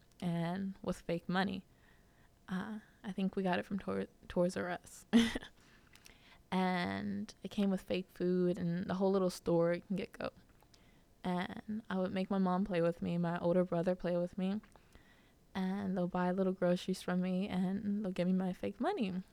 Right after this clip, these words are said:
But as time, you know, went on to, um, as I was two or three years old, not sure what age exactly, um,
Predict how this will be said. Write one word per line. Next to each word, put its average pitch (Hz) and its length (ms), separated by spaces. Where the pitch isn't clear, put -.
But 214 100
as 208 180
time, 196 400
you 190 120
know, 180 100
went 190 240
on 196 520
to, 185 440
um, 190 420
as 180 120
I 180 60
was 180 120
two 185 360
or 180 80
three 180 200
years 180 200
old, 175 300
not 196 180
sure 196 340
what 190 160
age 175 360
exactly, 180 580
um, 202 440